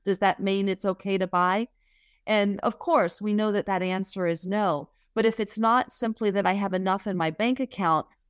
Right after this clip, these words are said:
what is that sensible litmus test, if you will, that someone could begin applying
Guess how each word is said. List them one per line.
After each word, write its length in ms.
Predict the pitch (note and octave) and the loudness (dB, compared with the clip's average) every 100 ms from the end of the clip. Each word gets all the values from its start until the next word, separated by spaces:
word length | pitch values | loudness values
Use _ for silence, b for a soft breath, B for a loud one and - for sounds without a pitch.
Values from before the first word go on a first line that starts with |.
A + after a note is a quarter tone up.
| _ | _
what 280 | A3+ D4+ - | 0 0 0
is 440 | A#3+ C4 B3+ F3+ - | 0 4 2 0 0
that 260 | F3+ - | 0 0
sensible 1040 | - - G#3+ G#3 - G3+ F#3 F#3 E3+ E3 - _ _ - | -8 -6 -2 -2 -2 -4 -2 2 2 2 -4 _ _ -2
litmus 600 | F#3+ - F#3+ D#3 - - | 0 0 0 -2 -4 -8
test, 520 | - C#3 C#3+ - - | -2 -2 -2 -8 -6
if 240 | F#3+ F#3 - | -4 -4 -2
you 140 | F#3 | -2
will, 380 | E3+ D#3 D#3 D#3 D3+ | 2 2 0 -2 -2
that 180 | F3 | -4
someone 580 | - G#3 G3 G3+ G3 G#3 | -2 -2 0 0 0 -2
could 300 | - A3+ G#3 | -4 -6 -4
begin 640 | A3+ G#3 F3+ D#3+ D#3 G3 - _ - | -4 -2 0 2 0 -2 -8 _ -6
applying 680 | G3+ - A3 C#4 G#3+ F3 | -6 -2 0 2 2 -2